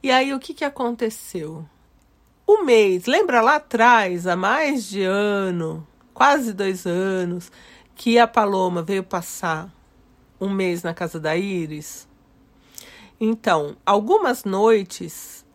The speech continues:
a Iris dormia com a menininha, que às vezes a menininha tinha medo, chorava, tal, e ela deitava ali pra fazer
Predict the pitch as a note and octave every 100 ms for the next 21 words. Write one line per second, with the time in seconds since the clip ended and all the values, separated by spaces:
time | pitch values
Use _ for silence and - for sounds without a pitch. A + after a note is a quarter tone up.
0 | _ _ _ _ D#4 F4 C4+ D4 C4 A3+
1 | G#3+ - B3 B3 C4 C4 C4+ - C4 C#4
2 | D4 - D4 D4+ D4 D#4 D4 D4 C#4 G3+
3 | F#3+ - G#3+ G#3 A#3+ A#3 B3+ A#3 A3+ A3
4 | A3+ G#3+ G3 F#3 - G#3+ G#3+ F#3+ F#3+ A#3+
5 | B3 G#3 F3+ - G#3+ G#3 F#3 A3 A#3 G#3+
6 | G3 - A#3 B3 A3+ A3 A3+ F#3 - -
7 | - _ _ - A3 A#3 - G#3+ G3 G3
8 | F#3 F3+ F#3 G3 F3+ F3 F3+ E3+